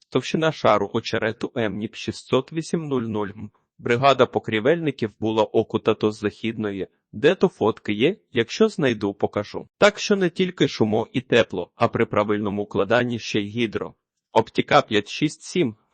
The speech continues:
В Харков форум цом арчевий індекс чотири шість вісім сім три вісім п'ять. Хтло черетя на дах може стати відмінним варіантом для заміського будинку, оскільки служити вона буде довго, а ремонтувати її потрібно нечасто,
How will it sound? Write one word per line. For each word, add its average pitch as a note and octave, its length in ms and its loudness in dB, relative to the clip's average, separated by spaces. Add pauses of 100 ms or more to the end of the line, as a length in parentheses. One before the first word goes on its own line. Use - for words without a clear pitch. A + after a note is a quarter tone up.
(920)
В - 180 -20
Харков G3+ 340 4
форум A2 420 0
цом A2 300 0
арчевий B2+ 580 -2
індекс G#2+ 540 -4
чотири A2 500 -2
шість - 380 -8
вісім A2+ 340 -6
сім A2+ 280 -6
три C#3+ 240 -4
вісім A#2+ 320 -4
п'ять. G#2+ 460 -4 (240)
Хтло A#2 440 -4
черетя A2 500 -2
на G#2+ 140 -4
дах A#2+ 320 0
може A2 260 -2
стати B2 440 -2
відмінним D#3+ 560 -2
варіантом A2 640 0
для A2 140 0
заміського A2 640 -2
будинку, G#2+ 680 -6
оскільки G3+ 500 -4
служити A#2 560 -4
вона A2+ 300 0
буде G#2 300 -4
довго, B2+ 540 -4
а A#2 120 -2
ремонтувати G#2+ 720 0
її C#3+ 180 -4
потрібно D3+ 560 -2
нечасто, - 720 -6